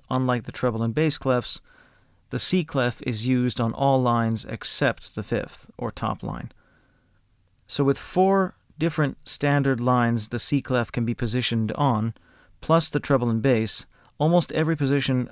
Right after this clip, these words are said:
of the notes on the staff is accounted for by some clef. Once you know the position and relationship of the seven letters to each other in the gapped alphabet, you can read any clef. If this seems even remotely difficult,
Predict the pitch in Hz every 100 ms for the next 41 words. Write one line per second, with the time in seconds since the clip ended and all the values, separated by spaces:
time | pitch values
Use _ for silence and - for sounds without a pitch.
0 | - 127 123 127 120 123 117 110 120 110
1 | 110 117 - 127 120 - 113 107 107 -
2 | 113 107 - 117 101 - - _ _ _
3 | _ _ _ _ _ _ _ _ - 143
4 | 170 190 170 165 143 131 147 143 139 127
5 | - _ - 127 127 131 135 131 117 107
6 | - 120 113 120 135 117 120 120 113 -
7 | 107 107 139 110 110 - _ _ 120 113
8 | 127 113 120 131 123 110 110 - 143 147
9 | 143 135 - 135 127 117 110 - - -
10 | _ _ _ _ _ _ _ _ _ _
11 | _ - _ 151 151 202 - 196 180 160
12 | - 175 165 147 143 139 160 147 120 123
13 | 101 - -